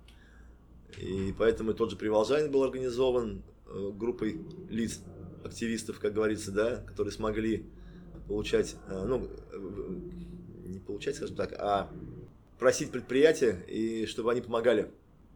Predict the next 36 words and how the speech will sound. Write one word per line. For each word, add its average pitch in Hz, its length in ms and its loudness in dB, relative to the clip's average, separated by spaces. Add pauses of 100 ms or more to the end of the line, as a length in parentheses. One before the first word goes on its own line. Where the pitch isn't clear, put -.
(160)
городской 107 320 -2
команде, 135 340 0
получается, 107 280 -6
она 101 100 0
как 98 140 -6
бы 101 120 0
представляла 104 580 2
даже 101 220 2
Суперлигу 107 600 -2 (400)
России. 95 500 -6 (600)
Вот. 92 320 -6 (760)
А 95 180 -4
опять 113 240 4
же, 98 160 -2
к 90 80 -14
сожалению, 113 400 0
это 107 100 -6
всё 113 220 2
вот - 200 0 (140)
ненадолго 107 540 2
получается, 98 580 -2 (220)
в - 40 -20
том 92 100 -8
плане, 202 220 -2
что 90 140 -6
всё-таки 92 360 -4
как 92 180 -6
бы 98 100 -4
иссякают 98 520 0
и 98 100 -2
ресурсы, 113 520 -6
иссякают 98 500 0
и - 40 -14
какие-то, 98 340 -6
возможно, 95 500 -4 (540)
возможности, 117 880 -2